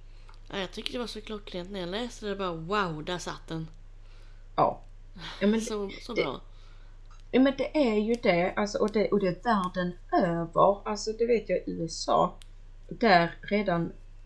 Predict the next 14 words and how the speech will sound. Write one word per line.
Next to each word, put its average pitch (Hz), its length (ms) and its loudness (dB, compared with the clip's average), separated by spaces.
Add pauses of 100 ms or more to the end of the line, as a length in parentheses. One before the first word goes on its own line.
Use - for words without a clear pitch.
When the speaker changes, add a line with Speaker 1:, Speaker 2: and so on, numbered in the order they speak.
Speaker 2:
från, 165 400 0
alltså, - 240 -6
verkligen 156 460 -2
barnsben, 156 1120 0
när 160 180 0
de 156 160 0
får 139 220 2
sin 143 240 -2
autismdiagnos, 139 960 -4 (140)
då 240 100 4
går 147 160 2
de 147 160 2
i 151 40 2
terapi. 254 840 0